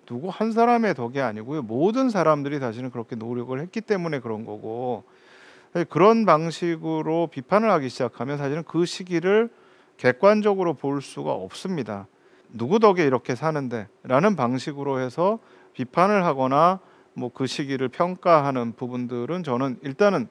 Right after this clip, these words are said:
역사를 객관적으로 보기 위해서는 지양해야 된다라고 생각을 해야 되고요.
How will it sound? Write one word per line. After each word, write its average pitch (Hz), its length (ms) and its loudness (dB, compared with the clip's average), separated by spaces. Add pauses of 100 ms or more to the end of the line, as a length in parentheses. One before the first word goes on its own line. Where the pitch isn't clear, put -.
역사를 139 420 0
객관적으로 120 560 -6
보기 113 380 -10
위해서는 110 400 -8
지양해야 135 500 2
된다라고 113 1080 -8
생각을 120 500 -8
해야 135 160 -4
되고요. 117 500 -12